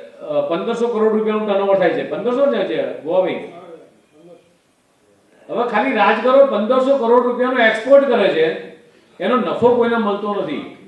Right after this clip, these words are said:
તમે તો એ પી એમ સી ભરાઈ દો, વેપારી નફો કમાઈ લે. હવે આ નેશનલ કોઓપરેટિવ જો રાજગરો મોકલે, અમેરિકા, જર્મની, યુરોપના બધા દેશોમાં રાજગરો જાય છે, આપણને ખબર નથી.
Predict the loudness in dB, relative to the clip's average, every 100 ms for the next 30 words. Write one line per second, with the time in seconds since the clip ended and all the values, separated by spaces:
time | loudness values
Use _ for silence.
0 | -8 -4 -2 2 4 4 4 0 0 0
1 | 2 2 2 2 2 0 -2 -2 -4 -4
2 | -4 -4 -4 -2 -2 -2 -8 -16 -20 -20
3 | -20 _ _ _ _ _ _ _ _ -2
4 | 4 6 4 2 -6 -14 -10 -4 -2 0
5 | -2 2 2 2 2 2 2 0 0 0
6 | 4 2 4 4 4 4 2 4 4 4
7 | 0 -8 -14 -20 -20 _ _ -4 0 0
8 | 0 0 4 4 4 4 2 2 -2 -2
9 | -2 -4 -2 2 2 2 -2 -2 0 2
10 | 2 0 -2 0 2 2 0 -2 -4 -4
11 | -6 -10 -16 -20 _ -6 -2 0 0 0
12 | 0 0 -2 -4 -10 -14 -20